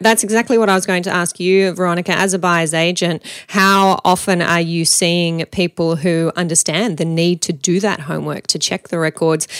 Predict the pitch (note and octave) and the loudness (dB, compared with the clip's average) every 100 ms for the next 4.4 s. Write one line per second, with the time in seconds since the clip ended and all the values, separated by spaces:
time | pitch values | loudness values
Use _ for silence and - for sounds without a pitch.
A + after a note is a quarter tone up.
0 | - - F#3+ F#3+ F#3+ - F3 F#3+ F3+ F3 | -8 -6 -2 0 0 0 2 4 4 2
1 | E3+ F3 F#3 G3 F3 E3 F3+ F3+ F3+ F#3 | 0 0 2 2 0 0 0 2 2 2
2 | E3 - E3+ B3+ - B3+ - E3+ D#3 D#3+ | 2 0 0 0 2 0 2 0 2 -2
3 | E3 E3 - A3+ A3 G3+ F#3 F#3+ F#3 G3 | -2 0 2 4 4 2 0 0 0 0
4 | E3 F3+ E3+ E3+ | 0 -2 -2 -2